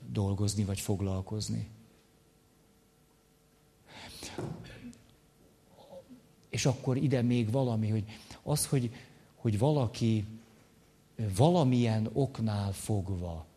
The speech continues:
nem mindegy, hogy milyen oknál fogva, úgy dönt, hogy több babát nem akar vállalni. És ezért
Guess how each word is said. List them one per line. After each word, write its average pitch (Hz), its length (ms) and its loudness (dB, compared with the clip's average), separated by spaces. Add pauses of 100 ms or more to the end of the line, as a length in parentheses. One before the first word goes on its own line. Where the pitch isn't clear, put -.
(1120)
nem 110 180 6
mindegy, 131 340 6
hogy 117 140 4
milyen 117 240 6
oknál 107 360 0
fogva, 101 400 -4 (180)
úgy 151 240 6
dönt, 127 220 4
hogy 117 160 0
több 143 160 2
babát 113 400 2
nem 135 140 2
akar 110 280 0
vállalni. 92 760 0 (1040)
És 113 260 2
ezért 117 600 4